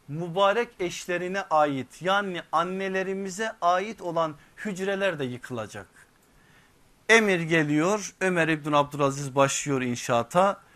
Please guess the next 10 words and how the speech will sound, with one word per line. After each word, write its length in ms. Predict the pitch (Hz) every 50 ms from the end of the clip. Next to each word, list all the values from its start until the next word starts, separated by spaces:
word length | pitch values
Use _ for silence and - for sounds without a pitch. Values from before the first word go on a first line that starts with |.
| - - - - _ _
O 180 | - 226 240 180
hücreleri 640 | 170 190 165 156 160 165 165 156 156 151 147 147
yıktığı 500 | 151 147 165 180 180 - - 196 208 208
zaman 520 | 175 180 170 170 180 190 214 214 208 196 - _ _ _ _ _ _ _ _
tabiinin 800 | - 180 165 170 170 156 180 180 180 185 196 202 190 180 165 151
büyük 300 | 170 190 214 220 180 -
imamlarından 880 | 180 160 156 151 147 147 147 143 139 139 139 139 131 143 131 120 110 104 - _ _ _ _ _ _ _ _ _ _ _ _ _
Süfyan 720 | - - - 185 175 170 - - 185 180 170 160 147 135 _ _ _
İbni 340 | 175 185 175 156 156 165 156
Uyeyne 760 | - 160 147 147 151 151 143 143 139 139 139 139 147 156 156